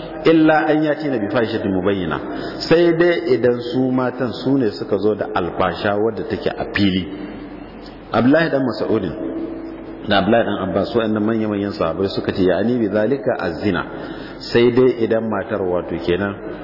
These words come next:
kuna tare da ita, amma tana raba kuma ta je ta yi zina. "Gani idza zanat," in har ta je tana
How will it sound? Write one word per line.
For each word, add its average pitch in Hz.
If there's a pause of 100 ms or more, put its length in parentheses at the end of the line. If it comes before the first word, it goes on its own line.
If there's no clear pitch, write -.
(240)
kuna 143
tare 110
da 110
ita, 104 (540)
amma 98
tana 113
raba 90
kuma 92
ta 85
je 82
ta 82
yi 76
zina. 65 (400)
"Gani 120
idza 127
zanat," 147 (720)
in 135
har 143
ta 147
je 139
tana 143